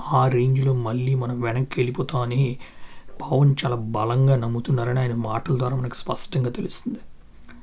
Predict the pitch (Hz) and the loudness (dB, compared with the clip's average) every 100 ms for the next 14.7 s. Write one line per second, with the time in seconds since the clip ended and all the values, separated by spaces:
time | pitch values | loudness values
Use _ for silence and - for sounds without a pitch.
0 | - - - - - - - - - - | -20 -20 -20 -20 -20 -18 -18 -12 -10 -8
1 | - - - - - - - - - - | -10 -12 -14 -14 -14 -14 -14 -12 -12 2
2 | 156 147 170 139 143 143 151 151 165 - | 8 12 12 10 6 6 6 6 4 -2
3 | - - - - - 165 123 135 135 131 | -14 -16 -16 -16 2 6 8 8 8 8
4 | 131 127 127 - 123 120 127 123 - 135 | 6 6 4 2 2 4 4 2 4 2
5 | 135 - - - 131 117 120 - - 160 | 2 -4 -2 4 6 6 2 2 4 4
6 | - - - - 117 131 - 143 131 123 | 2 -12 -8 0 2 2 0 0 2 0
7 | 123 131 120 135 143 143 - - - - | 4 4 4 4 4 2 -6 -18 -6 -2
8 | - - - 139 135 127 - - - 131 | -2 0 4 6 6 2 0 -2 4 4
9 | - 123 - 156 - - - 147 117 127 | 4 -2 2 0 0 -4 0 2 4 4
10 | 139 131 127 127 127 131 120 120 117 110 | 4 6 4 2 2 2 2 0 -2 -2
11 | 117 131 127 123 120 123 123 - 117 123 | 2 2 2 0 2 2 2 2 0 0
12 | 233 - - - - - - 381 180 120 | -2 -8 -18 -18 -16 -14 -12 -2 0 0
13 | 123 123 165 139 131 131 127 123 117 - | 0 -4 -6 0 2 2 2 0 -2 -4
14 | - 123 113 - 156 117 | -4 -2 -2 -2 -2 -2